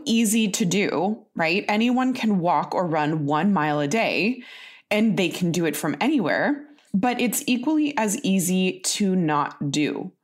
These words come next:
because it's just a mile. You're like, "Well, it's not that big of a deal. Like, if I miss a day, then it's just one mile and it's just one day." But therein lies the difference.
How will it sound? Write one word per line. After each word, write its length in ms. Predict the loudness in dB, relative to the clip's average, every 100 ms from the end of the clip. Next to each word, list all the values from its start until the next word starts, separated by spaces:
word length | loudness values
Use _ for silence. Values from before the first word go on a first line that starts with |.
| _ _ _ _ -2
because 320 | 0 0 0
it's 180 | -2 -2
just 320 | -2 -2 0
a 60 |
mile. 400 | 0 2 0 -4
You're 160 | -2 0
like, 260 | 0 0 0
"Well, 340 | 0 -2 -6 -6
it's 220 | -4 0
not 160 | 0
that 120 | 0 -2
big 140 | 0
of 80 | 0
a 40 |
deal. 180 | 0 0
Like, 180 | -2 -4
if 120 | -2
I 80 | 0
miss 260 | 0 0 -2
a 40 |
day, 380 | 0 0 0 -2
then 340 | -2 -2 -2 -2
it's 260 | -4 -4
just 260 | -4 -4 -4
one 160 | -2 0
mile 420 | 0 0 0 -2
and 140 | -4
it's 160 | -6 -4
just 220 | -4 -2
one 180 | 0 0
day." 400 | 2 0 -2 -4 -10 -16 -18 -4
But 140 | -2 0
therein 760 | 0 2 2 2 2 0 -2 -2
lies 380 | 0 0 -2
the 100 | -2
difference. 640 | -2 -2 -2 -6 -6 -8